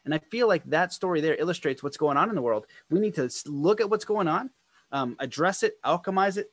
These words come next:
and say, "Okay, cool. We don't need to stay there. Like, you know, it's, it's a dark place. Don't stay there for too long." Um, you gotta look for the solution. So if we know that, uh, we're being lied to by our politicians and our governments, uh, so what do we do? Well, we want, um, you know, freedom,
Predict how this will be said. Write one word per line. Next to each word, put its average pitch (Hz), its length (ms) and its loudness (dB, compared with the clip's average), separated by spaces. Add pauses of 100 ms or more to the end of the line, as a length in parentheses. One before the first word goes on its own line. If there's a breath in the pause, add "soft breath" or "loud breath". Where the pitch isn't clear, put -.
(100)
and 143 120 -4
say, - 120 -6
"Okay, 135 280 -4
cool. 160 240 0
We 135 140 2
don't 196 100 4
need 185 140 -2
to 151 60 -6
stay 202 340 0
there. 139 220 2
Like, 123 320 -4
you 131 100 -8
know, 123 200 -6
it's, 123 240 -6
it's 131 240 -6
a 120 40 -6
dark 151 340 -2
place. 160 280 2
Don't 160 160 -2
stay 170 200 -2
there 165 140 2
for - 100 -14
too - 160 -8
long." 147 320 0 (260 loud breath)
Um, 123 260 0
you 139 80 -6
gotta 156 160 2
look 147 180 0
for 151 100 -4
the 127 80 -4
solution. 147 540 -4
So 139 300 0 (200 loud breath)
if 151 180 -6
we 175 140 2
know 185 320 2
that, 170 320 4
uh, 139 180 2
we're 135 100 -2
being 123 340 -4
lied 175 260 2
to 165 120 2
by 147 200 4
our 131 60 2
politicians 160 720 -2 (240 loud breath)
and 120 100 -8
our 113 60 -4
governments, 175 600 0 (200 soft breath)
uh, 127 400 2
so 143 140 -2
what 143 120 2
do 147 60 4
we 156 100 2
do? 170 140 4
Well, 117 180 -2
we 127 140 -2
want, 143 380 -2
um, 120 520 -2
you 147 80 -4
know, 127 120 -6
freedom, 156 680 -2